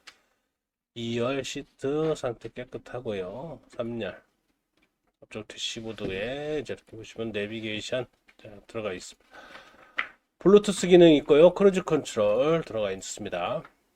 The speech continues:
주행거리 십구만 오천 킬로 주행했고요. 미션은 오토 차량이고, 양쪽 통풍 시트, 열선 시트, 핸들 열선, 그다음에 어라운드 뷰 들어가 있습니다.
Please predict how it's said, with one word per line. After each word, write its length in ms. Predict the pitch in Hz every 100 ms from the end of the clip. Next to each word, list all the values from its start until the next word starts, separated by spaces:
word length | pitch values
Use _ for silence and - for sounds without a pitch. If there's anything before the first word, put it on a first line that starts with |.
| _ _ - _ _
주행거리 420 | - 117 117 113
십구만 720 | - - - _ 190 180 156 - -
오천 560 | 135 - - 151 127
킬로 260 | - 120 123 - _ _
주행했고요. 680 | - 101 98 107 104 92 - - _ _ _ _ - - - -
미션은 360 | 117 - 143 135
오토 340 | 123 - 160
차량이고, 720 | - 143 127 123 117 160 117
양쪽 680 | 110 107 110 127 123 123 123
통풍 320 | - 156 160
시트, 300 | 131 - 135
열선 360 | 107 107 131 117
시트, 360 | - - 95 - _ _ -
핸들 380 | 127 127 123 107
열선, 480 | 107 120 - 95 87 _ _ _
그다음에 180 | - 110 101
어라운드 560 | 104 127 131 127 117
뷰 260 | 110 143 156 -
들어가 240 | 101 95
있습니다. 500 | 87 - 104 -